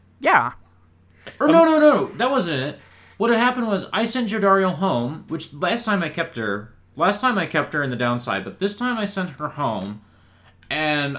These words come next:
Speaker 2: I got a messenger imp back that was like, "Oh, she reconnected with all her foster kids." I was like, "She had foster kids? When were you gonna
Speaker 1: Yeah.
Speaker 2: tell me that?"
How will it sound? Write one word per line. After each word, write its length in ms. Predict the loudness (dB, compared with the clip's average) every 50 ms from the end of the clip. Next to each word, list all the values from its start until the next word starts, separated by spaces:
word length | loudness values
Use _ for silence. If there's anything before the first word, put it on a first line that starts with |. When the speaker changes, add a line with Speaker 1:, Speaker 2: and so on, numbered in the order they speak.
| -4 -2
Speaker 2:
I 120 | -2 0
got 180 | 2 2 2 0
a 60 | 0
messenger 600 | 0 2 2 2 2 0 -2 -4 -2 -2 -2 -2
imp 280 | -2 -2 -4 -4 -4 -8 -10
back 580 | -6 0 2 2 4 2 2 -2 -4 -10 -18 -20 -20 _ -16 _
that 140 | -8 -6 -4
was 180 | -2 -2 -2 0
like, 260 | 0 -2 -2 -2 -4 -2
"Oh, 240 | 2 4 4 4 4
she 200 | 2 -2 -6 -6
reconnected 500 | -4 -6 -4 -4 -4 -4 -4 -6 -6 -4
with 80 | -2 0
all 140 | 0 2
her 100 | 0 0
foster 360 | -2 -2 -2 -2 -2 -2 -4 -6
kids." 220 | -4 -4 -4 -4 -2
I 40 | -2
was 80 | 0 0
like, 100 | 0 0
"She 180 | 0 0 0
had 200 | 2 2 0 0
foster 480 | 0 2 4 6 6 4 2 -2 -4 -4
kids? 680 | -4 -2 -2 0 0 -2 -4 -6 -8 -8 -10 -12 -16 _ _ _ _ _ _ _ _ -6
When 360 | -2 0 0 0 0 0 0
were 120 | 0 2 4
you 160 | 4 2 2
gonna 120 | 4 4 6
Speaker 1:
Yeah. 100 | 6 6
Speaker 2:
tell 280 | 6 4 2 2 2
me 180 | 0 -2 -2 -2
that?" 460 | -2 0 0 0 0 0 -2 -2 -2